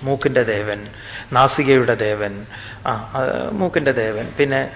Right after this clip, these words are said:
ആ, രസത്തിൻ്റെ ദേവൻ, കൈയുടെ ദേവൻ, കാലിൻ്റെ ദേവൻ, ഉം, ഇങ്ങനെ കർമ്മേന്ദ്രിയങ്ങളുടെയും ജ്ഞാനേന്ദ്രിയങ്ങളുടെയും അധിഷ്ഠാന ദേവതകൾ.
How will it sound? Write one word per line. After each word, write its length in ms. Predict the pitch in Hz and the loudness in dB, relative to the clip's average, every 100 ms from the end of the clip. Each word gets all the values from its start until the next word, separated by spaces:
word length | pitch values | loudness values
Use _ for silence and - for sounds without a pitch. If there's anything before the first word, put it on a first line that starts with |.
| - - | -14 -10
ആ, 400 | - - 120 120 | -2 0 2 4
രസത്തിൻ്റെ 540 | 139 143 165 151 131 | 6 8 6 6 4
ദേവൻ, 480 | 117 113 110 107 104 - - - - | 4 4 0 -4 -8 -12 -18 -8 4
കൈയുടെ 340 | 143 170 147 | 8 8 8
ദേവൻ, 520 | 117 113 104 107 107 113 - - - - 147 | 8 4 2 -2 -4 -10 -14 -16 -18 -2 6
കാലിൻ്റെ 400 | 160 170 147 120 | 8 8 6 6
ദേവൻ, 520 | 110 104 104 101 107 - - - | 4 2 0 -6 -12 -14 -20 -12
ഉം, 200 | 147 190 226 - | -6 -6 -8 -8
ഇങ്ങനെ 260 | 156 165 156 - - - | 0 2 2 -2 -8 0
കർമ്മേന്ദ്രിയങ്ങളുടെയും 1120 | 151 196 214 190 175 160 147 139 139 135 131 | 4 8 8 8 8 6 6 6 6 4 0
ജ്ഞാനേന്ദ്രിയങ്ങളുടെയും 1200 | 127 139 147 185 170 143 135 127 120 113 110 110 - | 2 4 6 6 6 6 4 2 0 0 -2 -2 -2
അധിഷ്ഠാന 640 | 131 139 - 160 147 139 131 - - | 2 2 4 6 6 2 -4 -10 -6
ദേവതകൾ. 600 | 131 123 131 127 110 - | 2 4 4 2 -2 -6